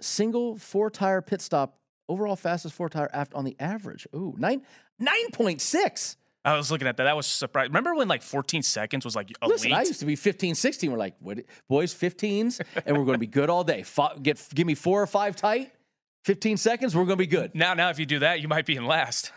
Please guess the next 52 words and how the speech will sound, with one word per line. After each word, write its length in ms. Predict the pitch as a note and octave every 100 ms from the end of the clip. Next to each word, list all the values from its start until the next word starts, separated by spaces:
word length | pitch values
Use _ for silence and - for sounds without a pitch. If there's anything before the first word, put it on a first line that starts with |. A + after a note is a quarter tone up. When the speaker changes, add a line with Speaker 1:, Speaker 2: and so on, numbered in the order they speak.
| - -
Speaker 1:
Yeah, 80 | -
no 100 | G3
joke. 300 | E3 D#3 F3+ G3+
You 160 | C#3
are 120 | A#3+ B3
in 120 | D3+
last. 260 | C#3 B2+
You 80 | -
do 140 | B2 D#3
that. 280 | G#2+ - -
<laughs> 60 | _ _ _
Uh, 380 | E3+ D#3+ C#3 A#2 - - _ _ _ _ _
let's 160 | G#3 A#3
get 120 | C#4
to 40 | C4+
the 80 | A3+
top 240 | G#3+ F3+
ten. 320 | G3 G#3 E4 -
And 260 | G3 F#3+ F3+
the 80 |
top 280 | - G#3 F#3
ten, 240 | G#3 B3 B3+
we 100 | F#3
had, 360 | G3 F#3+ E3+ - B2+ - D3+ C#3+
we 120 | B2+
talked 260 | - C#3+ C#3+
about 220 | D3+ G#3
it, 100 | -
Kyle 220 | C3+ C3
Larson, 380 | C3+ D3+ A#3+ A#3+
plus 220 | - A#2
six 180 | C3 -
fifty 280 | E3 D#3 F#3
and, 140 | C3+ -
and 160 | C3+ B2
a 60 | A#2+
one 280 | A#2 D#3 E3+
eighty-five 540 | C#3 B2 C3+ D#3 E3+
for 80 | D3+
the 80 | C3
top 260 | C#3+ C3+
three. 240 | D3 F3+ A3 - -
Joey 280 | - A3+ C#4
Logano 400 | F#3+ D#3+ E3 E3+
was 120 | C#3 -
two 140 | D#3+
forty 280 | - D3 C#3
for 160 | - C3+
a 40 |
top 260 | C3+ B2 -
three. 260 | B2 E3 - -
And 140 | -